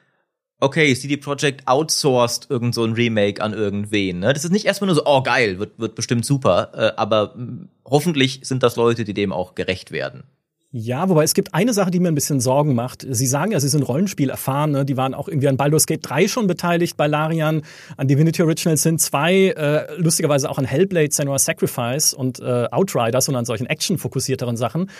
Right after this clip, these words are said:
Speaker 2: Was mir Sorgen macht, ist, dass sie sagen, dass sie momentan mit Eleven-Bit, also auch einem polnischen Studio und Publisher, auch noch an einem Rollenspiel arbeiten, das so ein bisschen esoterisch angehaucht sein soll. Warschau, Anfang des zwanzigsten Jahrhunderts.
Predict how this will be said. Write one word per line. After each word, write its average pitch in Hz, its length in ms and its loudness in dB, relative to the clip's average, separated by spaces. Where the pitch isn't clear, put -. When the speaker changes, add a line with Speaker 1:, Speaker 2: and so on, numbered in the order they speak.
Speaker 2:
Was 160 200 2
mir 175 120 4
Sorgen 220 380 2
macht, 202 220 -4
ist, 180 220 -2
dass 160 140 2
sie 151 140 0
sagen, 139 380 0
dass 165 160 -2
sie 160 80 0
momentan 143 420 0
mit 151 180 0
Eleven-Bit, 151 760 2
also 123 240 -4
auch 143 120 -2
einem 151 140 2
polnischen 147 340 0
Studio 196 320 -2
und 131 120 -4
Publisher, 170 500 0
auch 208 300 2
noch 180 320 6
an - 80 -2
einem 160 180 6
Rollenspiel 131 640 2
arbeiten, 110 600 -4
das 131 120 -2
so 185 80 2
ein 151 80 2
bisschen 156 260 0
esoterisch 156 540 -4
angehaucht 170 480 -4
sein 151 180 0
soll. 147 360 4
Warschau, 156 420 0
Anfang 151 320 -2
des 143 120 -2
zwanzigsten 151 420 -2
Jahrhunderts. 180 600 2